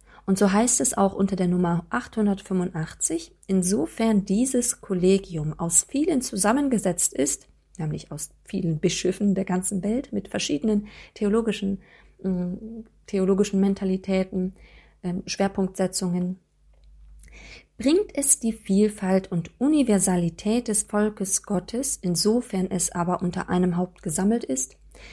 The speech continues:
die Einheit der Herde Christi zum Ausdruck. Und wenn man sich einmal vor Augen führt, wie viele Bischöfe wir haben, wie viele tausend Bischöfe weltweit und wie viele unterschiedliche Mentalitäten da zusammenkommen,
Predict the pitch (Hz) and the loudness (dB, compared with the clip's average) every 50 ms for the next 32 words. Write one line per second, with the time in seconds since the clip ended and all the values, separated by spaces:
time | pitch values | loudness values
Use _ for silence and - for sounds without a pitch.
0 | - - - 208 - - - 214 233 262 302 320 302 302 302 294 302 294 262 226 | -16 -6 -4 -4 -2 0 0 2 2 2 2 0 -2 -2 -4 -2 -2 -2 0 0
1 | 214 220 214 214 208 - - 196 175 - - - 180 180 - - - 220 220 - | 0 0 0 -2 -6 -4 -6 -2 -2 -2 -2 -2 -6 -6 -6 -6 -6 -6 -6 -6
2 | - 160 143 - - - - - - - - - - - - _ _ - _ _ | -8 -8 -6 -6 -6 -8 -8 -14 -20 -20 -20 -20 -20 -20 -20 _ _ -20 _ _
3 | - - _ - - - - - - - - - - - - _ - 226 220 226 | -20 -20 _ -20 -20 -20 -20 -20 -20 -20 -20 -20 -20 -20 -16 _ -2 -2 0 2
4 | 226 240 285 294 294 285 269 262 247 240 240 - - 196 196 208 226 226 - - | 2 2 4 2 2 2 2 2 2 2 2 0 0 2 4 4 2 0 -2 -6
5 | 190 - 175 170 180 202 - 214 208 - - 190 185 185 - - - _ _ _ | -6 -2 0 2 2 2 2 -2 -4 -2 -2 -4 -4 -4 -8 -16 -20 _ _ _
6 | _ _ _ 185 175 165 170 220 262 285 - 294 254 247 214 - 202 202 - 208 | _ _ _ -6 -6 -4 0 0 -2 0 0 0 0 0 2 0 -2 0 0 -2
7 | 196 - - 185 175 190 196 190 - 180 175 185 185 - 190 180 190 - - 190 | -4 -2 -4 -4 -2 -2 -2 -2 -2 -4 -2 -2 -2 0 0 -2 -2 -2 -2 -4
8 | 180 175 - - 185 190 196 214 233 226 226 - 208 202 - 226 226 - - 226 | -6 -6 -6 -4 0 2 2 4 2 2 0 0 -2 -2 -2 -2 -4 -4 -6 -6
9 | 208 196 175 170 170 - 180 175 175 202 240 - - - _ _ - - _ - | -4 -2 -2 -2 -4 -4 -4 -4 -2 -4 -4 -6 -10 -18 _ _ -20 -20 _ -20
10 | - - - - - - 196 185 - 208 202 208 226 220 220 - - - 269 302 | -20 -20 -20 -20 -6 -4 -2 0 0 0 0 0 2 2 2 0 0 -2 -4 -2
11 | 311 277 226 - 220 220 208 220 202 - 196 190 190 190 190 185 190 185 180 180 | -2 -2 -2 0 -2 -2 0 -2 -2 -2 0 2 2 2 2 0 -2 -4 -4 -4
12 | 180 - 185 190 196 202 196 175 180 175 175 - 185 175 185 185 185 175 175 165 | -4 -2 0 0 0 0 0 0 0 -2 -4 -4 -4 -2 2 2 2 2 0 -2
13 | - - 170 170 170 208 269 277 | -6 -8 -6 -4 -4 -4 -4 -6